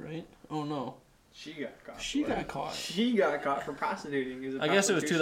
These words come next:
Speaker 1: thousand.
Speaker 2: illegal?
Speaker 1: I don't know. It's two thousand eleven, though, so a lot, a lot of things were
Speaker 2: A lot funner back then.
Speaker 1: <laughs> Yeah. Yeah. A lot of things were a lot funner.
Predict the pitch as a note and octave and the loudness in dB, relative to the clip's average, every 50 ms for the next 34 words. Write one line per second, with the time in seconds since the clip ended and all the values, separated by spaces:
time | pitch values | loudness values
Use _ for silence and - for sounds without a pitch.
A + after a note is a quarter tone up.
0 | D3 C#3 C#3 C3+ C3 C3+ C#3 C#3 D#3+ F#3+ A#3 - - - - - - - - - | 6 6 6 2 0 -2 -2 -2 -2 -6 -6 -8 -14 -20 -20 -20 -20 -20 -20 -20
1 | - - - _ - - - _ _ - G2 G#2 A2 B2 C3+ A2+ A2 A2 A2+ B2 | -20 -20 -20 _ -20 -20 -20 _ _ -14 -8 -6 -4 -4 -4 -6 -6 -6 -4 -4
2 | C3 C3 C3 - - C#3+ C3 C3 B2+ A2 A2+ A2 A2 A2+ A#2 A2+ A2+ G#2+ G#2+ G#2+ | -4 -4 -4 -2 -2 0 2 2 0 0 -2 -4 -2 -2 -2 -2 -4 -8 -8 -8
3 | G#2+ A#2+ - - - A2+ A2+ A2 - - - - - - - - B2 A2+ G#2+ G2+ | -8 -8 -8 -6 -6 -4 -6 -6 -8 -12 -18 -20 -20 -20 -12 -4 -2 -2 -2 -2
4 | E2 - - G#2 A2 A#2 G#2+ G2 - - G#2 A2+ A2+ A#2 - G2+ - - - - | -4 -8 -8 -6 -4 -4 -4 -6 -8 -10 -12 -10 -10 -10 -8 -10 -10 -10 -14 -20
5 | - - _ _ _ - - - - - - - - - - - - - - - | -20 -20 _ _ _ -20 -20 -20 -20 -18 -16 -14 -14 -14 -18 -20 -20 -20 -20 -20
6 | - - - - _ _ _ _ _ _ _ _ _ _ _ _ - - D3+ C#3 | -20 -20 -20 -20 _ _ _ _ _ _ _ _ _ _ _ _ -18 -12 -10 -10
7 | C3 - - - B2 A#2 A#2+ A#2 A#2 A#2 A2+ A#2 - - - D3+ C3 - - - | -10 -10 -10 -8 -8 -6 -8 -8 -6 -8 -8 -8 -10 -8 -6 -4 -2 -2 -4 -4
8 | - C#3 - - E3 D#3 - - C3+ C3+ - D#3+ D#3+ - - - - - - - | -8 -12 -8 -8 -8 -6 -4 -6 -6 -4 -6 -6 -6 -6 -12 -16 -20 -18 -16 -16
9 | - - - - - - _ - - - - - - - - - - - - - | -16 -18 -20 -20 -20 -16 _ -10 -8 -8 -8 -10 -14 -16 -20 -20 -20 -20 -20 -16
10 | - - - - - - - - - - - - - - - - - - - - | -12 -8 -8 -8 -8 -8 -12 -12 -14 -14 -14 -14 -14 -14 -14 -14 -16 -14 -14 -12
11 | - - - | -10 -10 -12